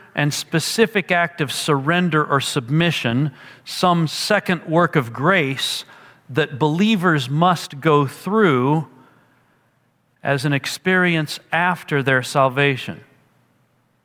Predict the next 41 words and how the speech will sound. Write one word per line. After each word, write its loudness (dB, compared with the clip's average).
There's -6
no 2
evidence 0
in -4
the -6
Bible 2
of -10
that. -6
I 0
know 2
that -2
for -4
many 0
people -2
that 2
is -2
their 2
experience. 0
You -2
know, 4
they 2
put -2
their 2
faith 2
in 0
Christ, -2
and -2
then 2
some 0
point 0
along 0
the -4
way 2
they 0
wander 2
away 2
in -2
terms 0
of -8
their, 0
uh, 2